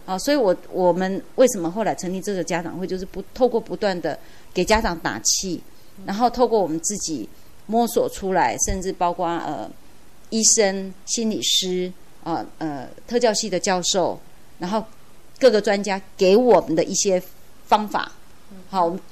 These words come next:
Speaker 1: 去学正确的方法来带我们的孩子。
Speaker 2: 嗯。
Speaker 1: 那我们希望我们自己，呃，得到比较好的回馈的这些方法，
Speaker 2: 嗯哼。
Speaker 1: 再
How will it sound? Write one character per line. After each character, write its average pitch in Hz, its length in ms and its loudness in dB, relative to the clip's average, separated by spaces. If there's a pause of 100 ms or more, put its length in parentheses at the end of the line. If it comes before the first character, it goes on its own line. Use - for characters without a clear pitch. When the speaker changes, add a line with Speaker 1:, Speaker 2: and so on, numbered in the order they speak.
Speaker 1:
去 - 140 2
学 196 240 4
正 214 300 2
确 214 160 -2
的 160 100 0
方 165 240 -2
法 - 260 -8 (420)
来 170 100 -2
带 214 200 2
我 156 140 0
们 139 80 -6
的 139 80 -8
孩 151 280 -4
子。 127 280 -8 (460)
Speaker 2:
嗯。 208 80 -16 (160)
Speaker 1:
那 233 260 0 (260)
我 185 120 0
们 180 120 2
希 240 200 0
望 226 180 2
我 165 80 0
们 156 140 -2
自 185 100 -8
己， 175 320 -6 (400)
呃， 135 240 -6 (540)
得 190 180 8
到 196 420 6 (200)
比 175 80 -8
较 208 160 2
好 156 240 -2
的 156 100 -2
回 147 160 0
馈 190 180 -2
的 160 120 -2
这 170 160 -4
些 160 160 -4
方 156 240 -6
法， - 200 -10 (200)
Speaker 2:
嗯 196 240 -14
哼。 214 120 -14
Speaker 1:
再 220 240 4